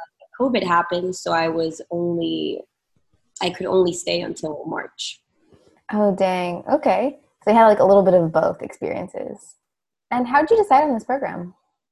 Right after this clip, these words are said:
Speaker 1: Uh, well, at first I was on, like, I always knew I wanted to study abroad in Spain. I actually wanted to do my bachelor's degree in Spain.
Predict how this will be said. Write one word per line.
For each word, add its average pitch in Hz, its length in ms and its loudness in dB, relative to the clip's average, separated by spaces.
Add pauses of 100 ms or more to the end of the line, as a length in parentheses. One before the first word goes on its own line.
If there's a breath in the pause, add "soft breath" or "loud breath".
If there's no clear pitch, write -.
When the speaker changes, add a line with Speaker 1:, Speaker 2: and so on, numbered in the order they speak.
(240)
Speaker 1:
Uh, 233 540 -2
well, 240 260 0
at 240 100 -4 (140)
first 226 480 -6
I 226 140 2
was 226 360 -6 (120)
on, 190 260 -4
like, 196 220 -6 (520)
I 226 140 0
always 220 480 -4
knew 185 220 -4
I 180 100 -4
wanted 175 280 -6
to - 100 -20
study 175 300 -8
abroad 160 260 -8
in 165 120 -10
Spain. 233 680 -8 (420)
I 190 220 -2
actually 220 500 -4
wanted 185 480 -6
to 170 640 -8
do 175 160 -4
my 165 460 -8 (100)
bachelor's 180 540 -6
degree 156 560 -8
in 165 160 -8
Spain. 175 600 -6